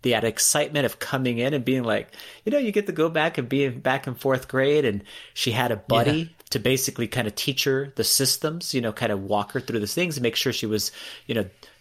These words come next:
Speaker 1: doing what was expected, you know, when she arrived to class and so on and so forth. And things were going super well. And not too s-, soon after the day got started, did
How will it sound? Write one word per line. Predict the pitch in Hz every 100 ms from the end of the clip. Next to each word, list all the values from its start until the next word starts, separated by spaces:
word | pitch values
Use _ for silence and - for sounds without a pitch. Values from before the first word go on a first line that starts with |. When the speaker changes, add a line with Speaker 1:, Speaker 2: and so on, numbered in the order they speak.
| -
Speaker 1:
doing | 160 139
what | 120
was | 113 107
expected, | - - 131 117 - 123 123
you | 113
know, | 104
when | 101 107 104
she | 101 110
arrived | 98 98 -
to | -
class | - 120 113 -
and | 101
so | - 117
on | 107
and | 101
so | - 123
forth. | 117 113 110 - - - -
And | 120 107
things | - 147 143
were | 131
going | 113 123 120
super | - - 139 131
well. | 110 113 117 113 - - - - -
And | 120 131
not | 196 -
too | - 196 190
s-, | - - _
soon | - - 151 151 -
after | 117 135 143
the | 110 107
day | 120 120
got | 117 -
started, | - 123 123 113 98 - _ - - - _ 117
did | 107 123 113 98